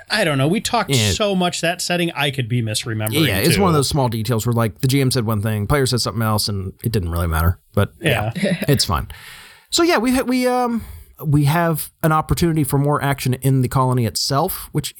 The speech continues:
Speaker 2: has kind of been missing, weirdly enough.
Speaker 1: Yeah, some more intrigue.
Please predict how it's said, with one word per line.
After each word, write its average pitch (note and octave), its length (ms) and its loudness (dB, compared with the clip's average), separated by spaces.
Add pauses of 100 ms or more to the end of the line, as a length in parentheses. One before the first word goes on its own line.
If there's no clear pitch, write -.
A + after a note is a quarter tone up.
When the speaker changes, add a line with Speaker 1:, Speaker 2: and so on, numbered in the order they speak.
Speaker 2:
has C#3 260 2
kind E3 320 2
of D#3 60 2
been C3+ 240 0
missing, G#3 640 0
weirdly F3+ 380 0
enough. F3+ 500 -2 (340)
Speaker 1:
Yeah, G3 200 4
some F#3+ 180 0
more F3+ 160 2
intrigue. C4 600 -2